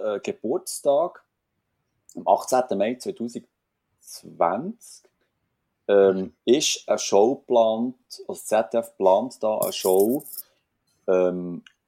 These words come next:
eben mit dem Gottschalk, respektive eine, eine, eine Wetten, das, ähm, so, so,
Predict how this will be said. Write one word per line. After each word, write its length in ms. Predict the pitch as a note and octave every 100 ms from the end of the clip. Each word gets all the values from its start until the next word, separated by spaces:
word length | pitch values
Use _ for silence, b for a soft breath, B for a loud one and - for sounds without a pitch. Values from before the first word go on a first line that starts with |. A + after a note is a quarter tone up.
| _
eben 180 | G#2 A2+
mit 200 | A2+ -
dem 80 | F#2+
Gottschalk, 460 | G2 - G2+ F#2
respektive 520 | F#2+ - - G2+ -
eine, 220 | F2+ E2+ -
eine, 320 | F2 F#2 -
eine 100 | F#2+
Wetten, 380 | G#2+ - A2 F#2
das, 420 | G2+ A#2 - -
ähm, 540 | G#2+ G2 F#2+ F#2+ C3 - _ _ _ _
so, 200 | - -
so, 280 | - - -